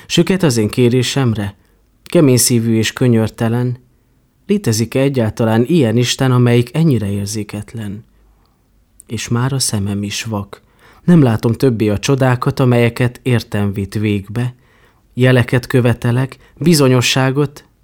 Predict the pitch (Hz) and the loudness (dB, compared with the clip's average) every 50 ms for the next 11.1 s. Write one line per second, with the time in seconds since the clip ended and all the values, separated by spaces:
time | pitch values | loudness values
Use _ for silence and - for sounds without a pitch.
0 | _ _ - 127 127 113 101 113 110 101 101 104 104 104 107 104 101 104 101 - | _ _ -6 -4 -4 -2 -2 -4 -4 -4 -6 -8 -10 -10 -10 -10 -12 -12 -14 -16
1 | _ _ _ _ _ _ _ _ _ _ _ _ _ _ _ _ _ - 175 196 | _ _ _ _ _ _ _ _ _ _ _ _ _ _ _ _ _ 0 2 2
2 | 156 135 113 - - 160 147 123 120 104 - 107 98 - - 143 127 - 139 127 | 2 2 0 0 2 0 2 2 0 -2 -2 -4 -6 -4 -4 -4 -2 0 -2 -2
3 | 127 - - 135 123 123 123 113 - - 117 101 98 104 101 - - - 113 107 | -2 -2 -2 -2 -2 -2 -4 -4 -2 -2 -2 -2 -2 -4 -6 -8 -8 -8 -8 -8
4 | 107 104 104 104 104 104 104 104 104 101 - - 101 - 98 107 110 - - _ | -8 -8 -8 -8 -8 -6 -8 -8 -8 -8 -10 -10 -10 -12 -12 -14 -16 -18 -20 _
5 | _ _ _ _ _ _ _ _ _ _ _ _ _ _ _ _ _ _ _ _ | _ _ _ _ _ _ _ _ _ _ _ _ _ _ _ _ _ _ _ _
6 | _ _ _ _ _ - 117 131 135 135 120 101 101 104 107 101 101 101 101 101 | _ _ _ _ _ -10 -4 -2 0 0 0 -2 -4 -4 -6 -8 -10 -10 -10 -12
7 | 107 - _ _ _ _ _ - - - - 120 147 185 220 226 160 117 - 117 | -14 -16 _ _ _ _ _ -20 -18 -4 0 2 2 2 2 0 0 0 0 0
8 | 113 113 113 110 139 147 147 143 127 113 110 104 - - 143 139 127 135 127 127 | 2 2 2 2 0 0 0 0 0 0 -2 -2 -2 -2 -2 0 0 0 -2 -2
9 | 127 135 123 113 101 104 107 98 - - 104 98 - 110 110 110 104 104 95 104 | -2 0 0 0 0 -2 -4 -6 -6 -6 -8 -6 -4 -4 -2 0 0 0 0 0
10 | 113 110 104 98 98 98 98 - 101 98 - - 101 95 98 95 95 - 95 98 | 0 0 0 -2 -2 -4 -6 -6 -6 -6 -4 -4 -6 -6 -6 -8 -8 -8 -10 -12
11 | 95 104 | -12 -14